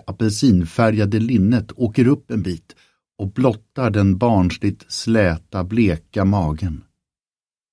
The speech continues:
Så lyfter hon blicken och ser honom. Bara honom, inte Stefan, rakt i ögonen,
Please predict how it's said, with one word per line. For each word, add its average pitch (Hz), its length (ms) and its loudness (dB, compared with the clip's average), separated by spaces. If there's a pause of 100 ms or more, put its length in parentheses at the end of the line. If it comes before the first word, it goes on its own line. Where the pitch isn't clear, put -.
(500)
Så - 200 0
lyfter 104 420 2
hon 113 200 4
blicken 92 600 0 (200)
och 104 140 -6
ser 104 340 2
honom. 95 380 -4 (720)
Bara 98 460 0
honom, 90 600 -4 (460)
inte 117 260 0
Stefan, 101 600 -6 (520)
rakt 117 520 -2
i 123 160 4
ögonen, 98 600 0